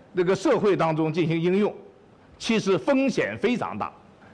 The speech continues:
在医疗美容药品当中，像这个 A 型肉毒毒素，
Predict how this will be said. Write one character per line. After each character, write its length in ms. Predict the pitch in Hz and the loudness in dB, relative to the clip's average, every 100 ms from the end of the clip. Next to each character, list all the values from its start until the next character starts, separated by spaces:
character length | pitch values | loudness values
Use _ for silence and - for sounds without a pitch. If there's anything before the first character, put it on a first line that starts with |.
| - | -4
在 120 | 247 | 0
医 220 | 220 285 | 2 2
疗 180 | 330 247 | 4 4
美 140 | 247 156 | 4 2
容 240 | 175 226 | 0 0
药 160 | 233 202 | 2 2
品 220 | 160 151 | 0 0
当 180 | 185 185 | 2 2
中， 180 | 190 | 0
像 300 | 170 185 156 | 2 0 0
这 80 | 175 | 0
个 100 | 170 | 0
A 280 | 196 247 277 | 0 2 0
型 220 | 214 208 | 0 0
肉 160 | 240 190 | 2 2
毒 120 | 190 | 0
毒 220 | 156 139 | 0 -2
素， 180 | 190 190 | -4 -6